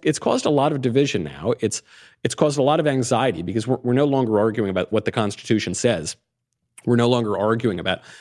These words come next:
a reasonable and objective interpretation of the Constitution. We're just arguing about how to push our own personal interests.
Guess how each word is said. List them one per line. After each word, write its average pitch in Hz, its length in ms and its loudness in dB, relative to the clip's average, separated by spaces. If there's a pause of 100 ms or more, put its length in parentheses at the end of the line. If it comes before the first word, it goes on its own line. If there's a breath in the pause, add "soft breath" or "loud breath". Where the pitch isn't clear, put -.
(100)
a 101 100 0
reasonable 98 760 0
and 92 100 -2
objective 101 640 -2
interpretation 98 920 -4
of - 160 -10
the 92 80 -6
Constitution. 95 760 -2 (360 loud breath)
We're 151 140 4
just 170 440 -2
arguing 143 460 2
about 120 160 0
how 135 60 0
to 113 80 0
push - 340 0
our 127 200 2
own 135 240 2
personal 131 500 0
interests. - 580 -6